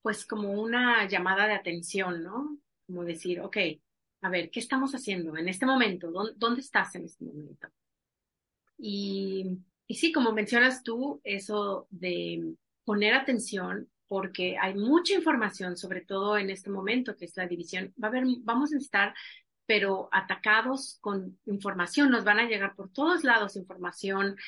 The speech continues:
que nos quiere hacer bajar nuestra frecuencia, que nos quiere hacer caer en miedo. Y nuestra tarea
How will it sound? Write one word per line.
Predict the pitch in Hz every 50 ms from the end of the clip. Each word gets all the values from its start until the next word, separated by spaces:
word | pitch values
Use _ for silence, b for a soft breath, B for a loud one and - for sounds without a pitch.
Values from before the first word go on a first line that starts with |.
| B B B B B
que | - 196
nos | 190 185 185 -
quiere | - 208 185 190 185
hacer | 185 - 190 180
bajar | 180 180 - - 175 175
nuestra | 175 175 - 180 -
frecuencia, | - 247 254 - 311 320 320 302 294 294 285 - 262 247 240 240 233 233 233 226 - -
que | 180 160
nos | 160 147 -
quiere | - 175 180 165
hacer | - - 175 -
caer | - 170 170 165 165
en | 170 180 202
miedo. | 240 285 311 320 320 320 302 269 269 262 254 247 247 B B B B B B B B B
Y | 311 233 214
nuestra | 214 214 226 262 269 - 403 427 415
tarea | 415 392 330 330 294 262 220 180 160 160 -